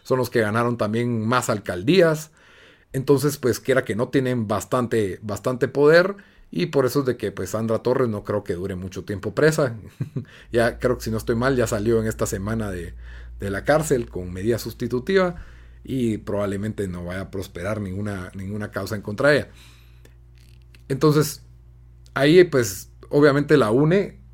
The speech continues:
sabe que perdió la segunda vuelta en su, en su papel de oposición. Eh, en el Congreso contaban con tener lo que se llama la junta, la junta directiva del Congreso, ¿verdad? Que es donde está la presidencia del Congreso.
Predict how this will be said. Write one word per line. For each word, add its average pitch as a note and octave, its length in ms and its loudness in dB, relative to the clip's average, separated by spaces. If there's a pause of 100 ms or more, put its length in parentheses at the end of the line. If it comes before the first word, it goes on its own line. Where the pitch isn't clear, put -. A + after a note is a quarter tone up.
(380)
sabe B2+ 300 2
que - 120 -6
perdió G#2+ 320 0
la B2 100 2
segunda A#2+ 280 0
vuelta C#3+ 440 2
en G2 100 -6
su, F#2+ 260 -8
en G#2 100 -8
su G#2+ 120 -8
papel A#2 260 -2
de C#3 80 4
oposición. C#3+ 600 0 (680)
Eh, G#2+ 540 2 (280)
en A2+ 160 -2
el A2 100 -4
Congreso A#2+ 480 0
contaban D3 600 2
con A2+ 200 0
tener A#2 460 0
lo C#3 160 2
que G2+ 320 -2
se G#2 220 -10
llama A#2+ 240 -2
la A2+ 120 2
junta, A#2 720 -2 (240)
la A2+ 120 -4
junta C#3 320 0
directiva A#2 680 2
del F#2 160 -8
Congreso, B2+ 500 2
¿verdad? F#2 280 -4
Que A2 100 -2
es G2 60 -4
donde A2 180 -2
está G#2 180 -6
la A2+ 160 -4
presidencia G#2 680 -6
del F#2+ 180 -10
Congreso. F3 540 0